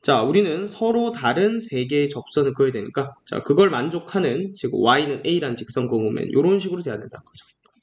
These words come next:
그럼 A의 범위를 우리가 구할 수 있죠. 팔보다는 작아야 되고요. 그리고 영보다는 커야겠네요.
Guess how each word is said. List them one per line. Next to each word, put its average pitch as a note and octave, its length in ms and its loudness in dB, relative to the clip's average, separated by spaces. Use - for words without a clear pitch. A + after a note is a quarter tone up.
그럼 C3+ 140 -6
A의 E3+ 280 2
범위를 E3 320 2
우리가 B2+ 200 -4
구할 A#2 200 -4
수 - 140 -10
있죠. - 360 -6
팔보다는 G3+ 500 4
작아야 A#2+ 360 -2
되고요. D3+ 320 -6
그리고 C3+ 160 2
영보다는 D3 500 2
커야겠네요. D3+ 460 -4